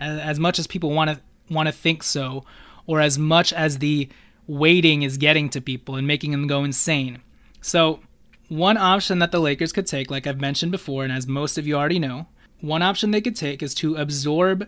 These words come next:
a productive player into their cap space. And this is probably gonna be a player that's on a team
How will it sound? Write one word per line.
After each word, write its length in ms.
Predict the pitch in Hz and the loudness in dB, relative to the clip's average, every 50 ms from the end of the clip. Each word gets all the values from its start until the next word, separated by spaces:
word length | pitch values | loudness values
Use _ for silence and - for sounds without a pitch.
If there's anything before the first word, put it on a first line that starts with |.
| - - - | -8 -4 -4
a 120 | 156 151 - - _ _ _ - | -4 -4 -4 -8 _ _ _ -4
productive 560 | - 170 160 175 180 - - 226 208 - - | 0 2 2 2 2 2 -2 -4 -4 -4 -6
player 520 | - - 160 147 139 135 131 135 156 170 - - - - - - - - - - - - - - - - _ - | -2 0 2 2 2 0 -2 -4 -6 -8 -10 -16 -20 -20 -20 -20 -20 -20 -20 -20 -20 -20 -20 -20 -20 -20 _ -4
into 300 | - 180 170 170 - 185 | 0 2 2 2 4 4
their 140 | 175 175 175 | 4 4 4
cap 260 | - 202 196 202 - | 6 6 6 6 4
space. 500 | - - - 127 120 131 - - - - - | 0 -6 -6 -10 -10 -8 -6 -8 -8 -8 -6
And 420 | 165 156 156 160 160 156 156 - - _ | -2 -2 0 0 -2 -2 -6 -10 -16 _
this 260 | 196 170 185 185 - - | -2 0 0 2 2 0
is 140 | 208 185 | -2 -2
probably 360 | - - 196 175 180 185 202 185 | 0 4 4 6 6 6 4 4
gonna 180 | 196 196 196 | 4 2 2
be 140 | 180 190 185 | 4 4 4
a 60 | 196 | 4
player 680 | 185 - - - 160 160 160 156 156 156 156 156 151 143 | 2 -2 -2 0 2 4 4 4 4 4 4 2 2 0
that's 240 | 143 143 139 - 147 | 0 -2 -2 -2 -2
on 140 | 147 147 | -2 -2
a 60 | 151 147 | -2 -4
team 720 | - - - - 185 185 185 180 180 180 180 180 185 | -6 -8 -4 -2 0 0 2 2 2 2 2 0 -2